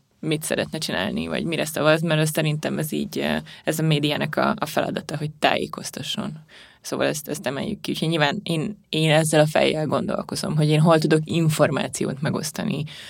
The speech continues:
objektívan. Sajnos ezt a média, ezt azért elköveti néha azt a hibát, hogy, ö, hogy kiragad olyan picike, arra a napra jó számokat mutató,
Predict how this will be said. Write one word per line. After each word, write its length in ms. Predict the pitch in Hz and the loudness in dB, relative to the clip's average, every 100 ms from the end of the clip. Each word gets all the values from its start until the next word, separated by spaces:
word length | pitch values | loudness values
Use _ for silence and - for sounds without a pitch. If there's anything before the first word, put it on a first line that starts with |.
| - - | -4 6
objektívan. 1000 | 143 127 113 - - - - - 156 - _ _ | 6 8 4 2 -8 -6 -6 -6 -8 -12 _ _
Sajnos 420 | - - 165 160 160 | 0 2 2 0 -6
ezt 180 | 156 | -4
a 40 | 170 | -2
média, 340 | 165 147 156 | -2 0 2
ezt 240 | 156 156 175 | 2 0 0
azért 200 | 160 175 | 4 4
elköveti 460 | 170 165 - - | 4 0 -8 -8
néha 280 | - - 151 | -8 -8 -8
azt 220 | 143 - | -8 -8
a 40 | 147 | -10
hibát, 380 | - 135 - | -6 -6 -8
hogy, 320 | - 156 147 143 | -10 -8 -6 -6
ö, 140 | - - - - - | -6 -10 -16 -20 -6
hogy 160 | 160 156 | -6 0
kiragad 500 | 190 180 - 156 151 | 4 6 6 4 2
olyan 520 | 147 151 139 135 156 - - _ | 0 2 2 0 -4 -8 -20 _
picike, 800 | - 180 - 151 156 147 143 143 - - | 2 2 2 0 2 4 2 0 -2 6
arra 460 | 185 185 175 165 | 8 8 6 4
a 140 | 156 160 | 4 2
napra 440 | 160 170 160 165 | 2 2 2 2
jó 200 | 165 165 | 2 2
számokat 600 | 156 165 160 156 156 156 - | 2 4 4 2 2 -2 -2
mutató, 640 | 160 156 156 151 147 147 | -4 -2 0 0 0 -2